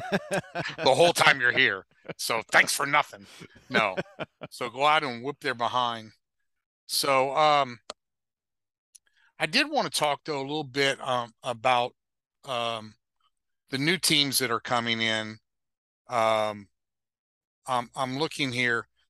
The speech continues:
The only ones you're playing, it looks like the new teams are Southern Miss and Old Dominion, and they're back to back. Uh, but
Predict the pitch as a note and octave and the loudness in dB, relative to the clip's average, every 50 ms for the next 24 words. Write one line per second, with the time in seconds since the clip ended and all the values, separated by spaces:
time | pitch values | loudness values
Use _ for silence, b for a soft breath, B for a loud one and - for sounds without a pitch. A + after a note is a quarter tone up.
0 | _ _ C3+ C#3 D#3 G3 G#3 G3+ F#3+ F#3+ E3+ C#3 - D#3 C#3 - - D3+ C#3+ C#3+ | _ _ -4 -4 -2 -2 -2 -2 -2 -2 -2 -2 -2 -4 -4 -6 -4 -2 0 2
1 | C#3+ C#3+ C3+ C3 B2 A#2 A#2 A#2+ A#2+ A#2 A#2+ B2 A2+ - - B2+ A#2 A2+ - - | 2 2 0 0 -2 -4 -6 -10 -8 -8 -8 -6 -4 -2 0 0 0 -2 -4 -8
2 | A#2 A2+ A#2+ A2+ - - A#2+ G#2+ F#2+ G#2+ G#2 - - C#3 B2+ B2 B2+ B2 B2 B2 | -12 -10 -10 -10 -10 -10 -10 -10 -6 -4 -2 0 0 0 0 -2 -2 -2 -2 0
3 | A#2 - A#2+ A#2 A#2 A2+ G#2+ G#2+ A2 A2 A2+ A#2 A2+ A2 G#2+ A2 A2+ A2 A2 A#2 | -2 -2 -4 -6 -8 -10 -10 -10 -6 -4 -4 -4 -4 -6 -8 -10 -10 -8 -6 -6
4 | A#2+ A#2 A#2+ A#2 A#2 - - A2+ G#2+ A2 A#2 A2+ A2 G#2+ - _ _ B B B | -2 0 0 0 0 0 -4 -6 -2 0 0 0 0 -2 -6 _ _ B B B
5 | B B _ _ _ _ _ _ _ _ _ - C#3+ C3+ B2+ B2 B2 B2 C3 C3 | B B _ _ _ _ _ _ _ _ _ -2 0 2 2 2 2 0 -2 -2